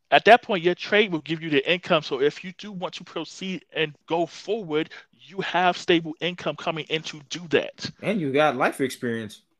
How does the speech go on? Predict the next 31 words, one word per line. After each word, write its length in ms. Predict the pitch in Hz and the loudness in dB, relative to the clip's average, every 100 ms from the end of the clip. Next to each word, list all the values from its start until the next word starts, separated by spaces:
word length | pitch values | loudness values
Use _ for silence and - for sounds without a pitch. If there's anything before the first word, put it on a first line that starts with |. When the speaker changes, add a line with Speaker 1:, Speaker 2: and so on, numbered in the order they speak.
| 117 | -2
Speaker 2:
A 60 | |
lot 180 | 135 220 | 0 2
of 80 | 220 | 2
people 300 | 226 220 214 | 0 2 2
coming 320 | 202 190 180 | 2 2 0
out 140 | 185 | 0
of 100 | 156 | 2
high 140 | 143 196 | 2 0
school, 520 | - 165 147 135 135 | -2 -2 -2 -2 -4
going 280 | 127 151 156 | -4 -4 -4
into 200 | 156 127 | -4 -4
college, 460 | - 170 143 120 - _ | -2 0 0 -2 -8 _
don't 220 | 151 156 | -2 0
necessarily 480 | 165 175 - 175 143 | -2 -4 -4 -4 -2
have 200 | 156 113 | -2 -2
life 280 | 123 160 - | 0 -2 -2
experience 520 | 110 - 135 135 123 | -10 -8 -4 -2 -2
to 120 | - | -6
know 400 | 117 127 120 113 - _ _ | -2 0 0 -2 -6 _ _
how 180 | 131 135 | 2 4
to 100 | 123 | 2
maneuver 440 | 123 135 120 120 | 2 2 2 0
out 100 | 123 | -2
of 60 | 120 | -2
certain 260 | 139 120 | -2 -2
situations 600 | - 123 110 127 135 123 | -6 -10 -4 -2 -2 -6
that 180 | 113 113 | -8 -6
they'll 140 | 117 | -6
learn 440 | 107 117 123 117 104 | -4 -2 0 -2 -6
when 160 | 113 | -8
they're 260 | 110 107 95 | -4 -4 -6